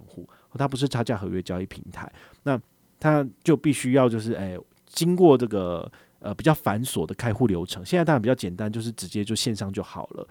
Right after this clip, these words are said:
好，那T D我的这个账户开完之后呢，我在台湾呢是透过银行把钱汇出去。好，比如说国泰世华银行，那这个把钱从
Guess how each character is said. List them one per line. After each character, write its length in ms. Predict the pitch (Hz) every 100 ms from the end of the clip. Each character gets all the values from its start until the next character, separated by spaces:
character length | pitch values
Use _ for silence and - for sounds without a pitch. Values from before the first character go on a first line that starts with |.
| - -
好， 180 | - - - _
那 180 | 160 135 - _ _ -
T 100 | 202
D 220 | 196 220
我 180 | 175 117
的 80 | 123
这 80 |
个 80 | 147
账 160 | 123 147
户 120 | 139
开 180 | 123 123
完 140 | 95
之 100 | 87
后 220 | 104 -
呢， 120 | 104 95
我 120 | 92
在 120 | 131
台 280 | 127 - 98
湾 240 | 101 104
呢 160 | 104 101
是 320 | 101 - 123 98
透 220 | - 139
过 420 | 101 127 110 90 - _ _
银 200 | - 104 127
行 300 | - 85 80 - -
把 120 | 87
钱 280 | - - 76
汇 160 | - 107
出 160 | -
去。 240 | 98 - 90 _ -
好， 120 | 85
比 80 | 104
如 60 |
说 100 | 104
国 200 | 131 110
泰 160 | 110 139
世 160 | -
华 160 | 117 92
银 120 | 92
行， 160 | 95 - _ _ _
那 160 | 165 143 - _ _
这 100 | - 156
个 320 | 123 104 98 - _
把 120 | - 117
钱 360 | - - 117
从 240 | 127 120